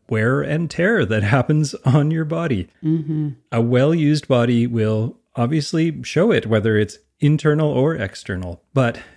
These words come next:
Speaker 1: giving in and giving up or avoiding difficult activities isn't the answer.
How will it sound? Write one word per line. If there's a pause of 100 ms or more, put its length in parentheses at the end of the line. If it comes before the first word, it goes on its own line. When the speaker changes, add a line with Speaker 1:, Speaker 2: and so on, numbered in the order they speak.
(120)
Speaker 1:
giving
in
and
giving
up
or
avoiding
difficult
activities (420)
isn't
the
answer.